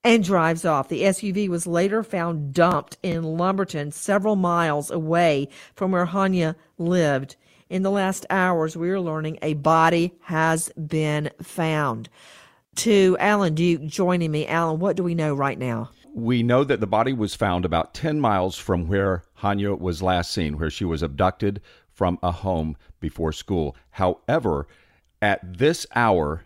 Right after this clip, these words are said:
Speaker 2: they're not positively identifying the body as Hania, but the F B I says it was located in an area where they were already following a lead. So they very definitely believe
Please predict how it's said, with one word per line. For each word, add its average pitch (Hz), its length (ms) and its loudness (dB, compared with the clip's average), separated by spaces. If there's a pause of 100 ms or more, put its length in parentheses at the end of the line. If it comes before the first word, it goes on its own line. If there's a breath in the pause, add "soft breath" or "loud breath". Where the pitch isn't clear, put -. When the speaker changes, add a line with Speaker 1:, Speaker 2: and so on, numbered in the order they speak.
(120)
Speaker 2:
they're 95 320 2
not 107 480 -2
positively 113 920 0
identifying 85 800 -2
the 73 60 -8
body 69 480 -4
as 101 300 0
Hania, 76 460 -2
but 82 180 -6
the 85 140 -8
F 107 220 -2
B 104 160 0
I 82 300 0 (420 soft breath)
says 104 640 0
it 95 180 -4
was 101 400 0
located 107 600 2
in 82 140 -2
an 85 180 -4
area 98 320 0
where 92 240 0
they 87 180 0
were 82 280 -2 (100)
already 104 540 2
following 87 720 0
a 82 140 0
lead. 78 440 -2
So 76 200 0
they 73 140 0
very 98 720 2 (140)
definitely 85 580 0
believe 76 640 -4